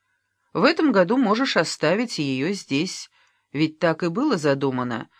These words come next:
что вы поженитесь и первый год проведёте врозь». «Но мне тогда было всего четырнадцать». «Всего лишь год назад». «Да, но...»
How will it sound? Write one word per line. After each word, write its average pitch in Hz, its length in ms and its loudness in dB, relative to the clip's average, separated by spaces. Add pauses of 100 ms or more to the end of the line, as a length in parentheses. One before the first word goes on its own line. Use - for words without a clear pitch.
(240)
что - 240 -4
вы 247 140 2
поженитесь 151 960 -4 (300)
и 160 120 -2
первый 294 520 2
год 233 280 0
проведёте 262 600 2
врозь». 208 500 0 (680)
«Но 160 120 2
мне 160 220 2
тогда 175 300 2
было 208 240 2
всего 220 300 0
четырнадцать». 240 1080 0 (840)
«Всего 143 340 -2
лишь 135 240 -2
год 127 240 -4
назад». 156 580 -2 (600)
«Да, 214 460 4
но...» 208 400 4